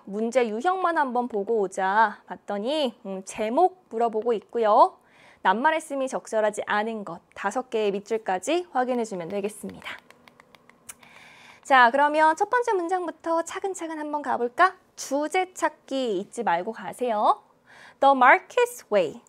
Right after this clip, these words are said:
시장의 방식입니다. Telling a firm, 회사한테 말해주는데 뭐에 대해서? About its failures, 실패에 대해서. 즉, 회사한테 "너 실패했어,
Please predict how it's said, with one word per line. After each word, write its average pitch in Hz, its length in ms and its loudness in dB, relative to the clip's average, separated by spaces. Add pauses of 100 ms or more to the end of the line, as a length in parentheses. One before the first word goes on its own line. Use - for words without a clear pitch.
(120)
시장의 415 640 0
방식입니다. 220 1120 -2 (280)
Telling 330 500 2
a 302 60 -2 (120)
firm, 277 540 6 (240)
회사한테 427 720 0
말해주는데 214 1040 0 (260)
뭐에 302 360 2
대해서? 269 680 2 (100)
About 233 400 2
its 240 220 -8
failures, - 800 -4 (140)
실패에 294 720 -4
대해서. - 480 -12 (160)
즉, 311 260 0 (320)
회사한테 370 720 2 (200)
"너 320 160 2
실패했어, 403 880 -2